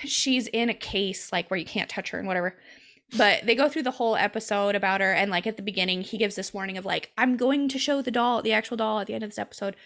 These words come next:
and I recommend you take it seriously and not make prolonged eye contact," or something. And then the end of the episode, it just shows her in the ca-, the cage, the, uh, case,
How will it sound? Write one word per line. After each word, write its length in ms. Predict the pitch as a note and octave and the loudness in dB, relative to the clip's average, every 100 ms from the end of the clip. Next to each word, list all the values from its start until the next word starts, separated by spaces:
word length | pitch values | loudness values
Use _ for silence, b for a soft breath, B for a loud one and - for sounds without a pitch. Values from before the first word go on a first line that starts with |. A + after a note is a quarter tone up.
| b b b b | b b b b
and 100 | A3 | 4
I 100 | G#3 | 4
recommend 460 | A#3 C4 C4+ C#4+ | 4 4 4 4
you 60 | B3+ | 2
take 160 | B3+ C4 | 0 0
it 60 | |
seriously 420 | C4 C4 B3+ G#3 | 2 0 0 -2
and 80 | G3 | 0
not 220 | A#3 - | 0 0
make 340 | A3+ A3+ - - | -2 -4 -8 -6
prolonged 420 | A#3 A3+ A3+ A3 | -2 2 2 0
eye 140 | G#3 | -2
contact," 420 | G#3 G3+ G3+ G3+ - | -6 -8 -8 -8 -8
or 60 | |
something. 340 | A3 A3 A3+ G#3 b b b - | -6 -6 -8 -10 b b b 0
And 140 | A3+ | 4
then 80 | B3+ | 6
the 60 | |
end 120 | A3 A#3+ | 6 4
of 80 | |
the 80 | A3 | 4
episode, 520 | G#3+ - C4 A#3 G#3+ - | 2 2 0 2 2 0
it 200 | G#3+ G3+ | -2 -2
just 180 | A#3+ - | -4 -2
shows 360 | A#3 A3 A#3 | 2 2 2
her 100 | A#3+ | 0
in 100 | A3 | 0
the 40 | G#3+ | -2
ca-, 440 | - G#3+ G#3+ - | -4 -2 -2 0
the 180 | F#3+ F3 | -2 -2
cage, 320 | - D3+ - b b b A3+ | -4 -10 -10 b b b 4
the, 320 | G3 F3+ - - - | 6 4 0 -4 0
uh, 200 | F#3+ - | 2 0
case, 540 | - G3+ A#3 - - | -2 -2 -2 -6 -10